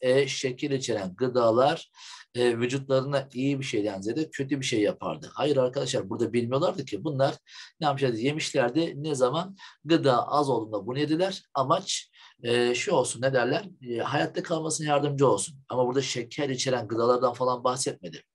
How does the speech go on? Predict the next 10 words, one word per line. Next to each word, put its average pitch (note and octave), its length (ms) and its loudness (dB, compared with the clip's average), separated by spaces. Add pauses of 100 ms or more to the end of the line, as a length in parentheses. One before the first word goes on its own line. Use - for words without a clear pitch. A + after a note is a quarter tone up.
(560)
Peki B2+ 260 2
Bursa'ya D#3 320 2
baktığımızda C3+ 640 0 (380)
belli C3 500 0
başlı C3+ 300 4
zararlı, B2+ 640 2
belli C3 400 -2
başlı B2+ 380 0
zararlı B2+ 580 2
gıdalara B2 640 2